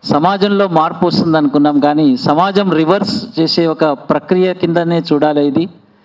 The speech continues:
ఇది సహించరాకుండా ఎవరు మాట్లాడినా వారి మీద చర్యలు తీసుకోవాల్సిన అవసరం ఉంది. అదేవిధంగా మనలాంటి సంస్థలు, సివిల్ సొసైటీ ఆర్గనైజేషన్స్ భావజాలకు వ్యతిరేకంగా మా-,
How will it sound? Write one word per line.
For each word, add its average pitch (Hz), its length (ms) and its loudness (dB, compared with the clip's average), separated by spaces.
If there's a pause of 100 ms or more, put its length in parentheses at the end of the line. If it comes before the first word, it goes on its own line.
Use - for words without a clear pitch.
(400)
ఇది 147 540 0 (140)
సహించరాకుండా 165 920 0
ఎవరు 147 420 0
మాట్లాడినా 160 600 0
వారి 143 260 0
మీద 147 180 2
చర్యలు 147 600 0
తీసుకోవాల్సిన 160 600 0
అవసరం 156 340 -2
ఉంది. 185 260 0 (540)
అదేవిధంగా 190 960 0 (380)
మనలాంటి 175 560 0
సంస్థలు, 165 720 -2 (100)
సివిల్ 160 300 0
సొసైటీ 165 440 0
ఆర్గనైజేషన్స్ 143 1120 0 (720)
భావజాలకు 175 1400 -2
వ్యతిరేకంగా 190 960 0
మా-, 143 360 0